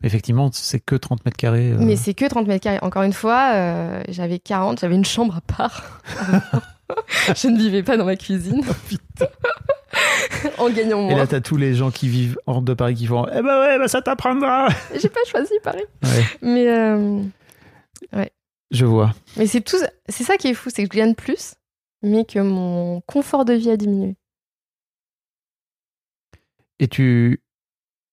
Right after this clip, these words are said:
Speaker 1: et t-, et tu, tu crois avec le recul que t'étais obligé de revenir vers cette, euh, vers, euh, les impôts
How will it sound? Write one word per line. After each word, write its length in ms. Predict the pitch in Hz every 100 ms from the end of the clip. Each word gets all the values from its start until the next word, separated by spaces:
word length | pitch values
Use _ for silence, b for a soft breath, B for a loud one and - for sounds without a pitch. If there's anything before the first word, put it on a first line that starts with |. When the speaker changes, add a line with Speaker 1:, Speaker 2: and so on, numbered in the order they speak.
| _
Speaker 1:
et 100 | 127
t-, 260 | - - 139
et 60 |
tu, 260 | - - 127 - _ _ _ _
tu 140 | -
crois 220 | 131 - 202
avec 160 | 151
le 60 | 135
recul 260 | 113 202
que 180 | - 123 - 202 - _ -
t'étais 260 | 127 135 -
obligé 500 | 165 147 139 139 175
de 600 | 143 127 123 120 120 - - -
revenir 580 | 294 127 135 135 151 147
vers 240 | 123 120
cette, 360 | - - 120 -
euh, 420 | 123 120 120 123 123 b b b b b _
vers, 220 | 120 117
euh, 360 | 117 117 117 120 156 - _ -
les 200 | 127 127
impôts 480 | 123 117 151 175